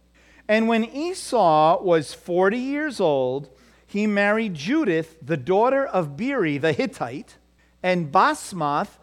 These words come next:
the daughter of Elon the Hittite. And they brought grief to Isaac and Rebekah." That's what we read as an introduction, because the very next verse is the beginning of chapter twenty-seven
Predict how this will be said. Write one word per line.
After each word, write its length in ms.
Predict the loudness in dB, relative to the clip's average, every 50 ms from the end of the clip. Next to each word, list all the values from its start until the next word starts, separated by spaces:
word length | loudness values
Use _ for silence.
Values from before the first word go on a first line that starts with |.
| _ _ _ -6
the 100 | -4 -4
daughter 540 | -2 2 4 6 6 6 4 2 2 0 0
of 320 | 2 2 2 2 2 0 -2 0
Elon 580 | 0 2 2 4 4 4 4 4 4 2 2
the 100 | -2 -2
Hittite. 640 | -2 -2 -4 -4 -4 -4 -4 -4 -4 -8 -16 -20 _ _ _ _ _ _ _ -6
And 320 | -2 0 2 2 2 2 2
they 220 | 2 2 2 0
brought 520 | -2 -2 2 4 6 6 6 4 2 -2
grief 720 | -4 -4 -2 -2 -2 -4 -4 -6 -10 -14 -20 -20 -20 -20 _ _ _ _ _ _ _ _ _
to 280 | -6 -2 -2 -2 -2 0 4
Isaac 640 | 6 6 6 6 4 0 -2 -4 -4 -4 -6 -16 _ _ _ _ _ _ _ -8
and 360 | -4 -4 -4 -4 -4 -8 -10 -14 _ _ _ _
Rebekah." 400 | -10 -6 -4 -4 -4 -6 -6 -14 -20 _ _ _ _ _ _ _ _
That's 220 | -6 -6 -4 -4 -4
what 80 | -6
we 120 | -6 -6 -6
read 420 | -4 -4 -4 -6 -6 -10 -14 -18 _ _ _ _ _ _ _
as 140 | -8 -8 -6
an 80 | -6 -6
introduction, 880 | -6 -8 -8 -6 -2 0 0 0 -2 -4 -8 -8 -8 -8 -10 -14 -16 -18 _ _ _ _ _ _ _ _ -8
because 260 | -6 -2 -2 -2 -2
the 60 | -2 -2
very 280 | 0 0 0 2 0
next 240 | 0 0 0 -2 -4
verse 320 | -4 -2 -2 -2 -2 -4
is 100 | -10 -12
the 60 | -10 -8
beginning 380 | -8 -6 -4 -4 -4 -4 -6
of 80 | -8 -8
chapter 300 | -6 -4 -4 -4 -4 -8
twenty-seven 760 | -14 -14 -12 -12 -10 -10 -10 -6 -4 -4 -2 -2 -4 -8 -10